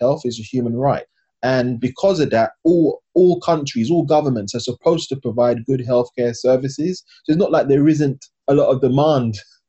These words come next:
for U X professionals to be working in healthcare. There's loads of problems in healthcare. But it's getting that buy-in from senior management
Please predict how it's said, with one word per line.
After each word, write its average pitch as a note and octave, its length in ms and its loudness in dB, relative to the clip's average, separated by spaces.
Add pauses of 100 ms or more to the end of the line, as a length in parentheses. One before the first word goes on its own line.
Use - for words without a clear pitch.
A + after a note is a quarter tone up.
(100)
for D#3 340 4
U C#3 160 4
X A#2+ 140 0
professionals D3+ 600 -2
to - 100 -10
be A#2+ 80 0
working C#3+ 440 0
in A#2 60 -6
healthcare. G#2+ 240 -2
There's G#2+ 200 -4
loads G#3 220 2
of C#3+ 120 -4
problems G2+ 320 -6
in F#2+ 100 -8
healthcare. F#2 460 -10 (360)
But C#3+ 140 2
it's C#3 260 -4 (240)
getting F3 280 0
that C3+ 260 -2
buy-in C3+ 460 0
from A#2 260 -6
senior C#3 400 0
management A2 720 -4